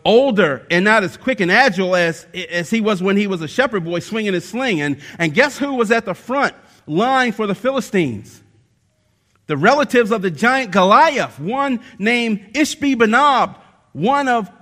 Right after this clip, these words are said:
Goliath's sons. Now, you know what was on his mind, right? Verse fifteen tells us David was faint. And so Abishai, the son of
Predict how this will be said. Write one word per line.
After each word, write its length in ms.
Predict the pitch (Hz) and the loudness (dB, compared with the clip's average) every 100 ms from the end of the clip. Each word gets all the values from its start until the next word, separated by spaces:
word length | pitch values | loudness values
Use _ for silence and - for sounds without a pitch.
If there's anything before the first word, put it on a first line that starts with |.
| - | -4
Goliath's 580 | 202 254 277 254 - | 2 4 4 0 -6
sons. 800 | - - 320 320 233 143 123 - - _ _ _ _ _ _ _ _ _ _ _ | -10 -6 -2 -2 -2 -4 -10 -20 -20 _ _ _ _ _ _ _ _ _ _ _
Now, 80 | 117 | -14
you 140 | 135 220 | -8 -6
know 160 | 214 | -4
what 140 | 185 160 | -4 -6
was 100 | 156 | -8
on 140 | 151 | -6
his 180 | 170 208 | -6 -6
mind, 300 | 131 107 107 | -8 -10 -12
right? 220 | 131 156 - _ _ _ _ _ _ _ _ _ _ _ _ _ _ _ _ | -10 -10 -14 _ _ _ _ _ _ _ _ _ _ _ _ _ _ _ _
Verse 180 | 143 147 | -8 -6
fifteen 380 | 185 185 180 165 | -6 -4 -4 -4
tells 300 | 175 165 151 | -4 -6 -8
us 100 | 147 | -10
David 320 | 120 180 156 | -4 -4 -4
was 140 | 131 | -10
faint. 500 | - 190 190 156 - - _ _ _ _ - | -8 -2 -2 -2 -8 -20 _ _ _ _ -12
And 120 | 143 | -8
so 140 | 165 | -2
Abishai, 720 | 156 226 247 - 175 156 151 | 2 2 0 -2 0 2 2
the 140 | 147 143 | -2 -8
son 260 | - 214 | -4 -2
of 260 | 190 165 143 | -2 -4 -8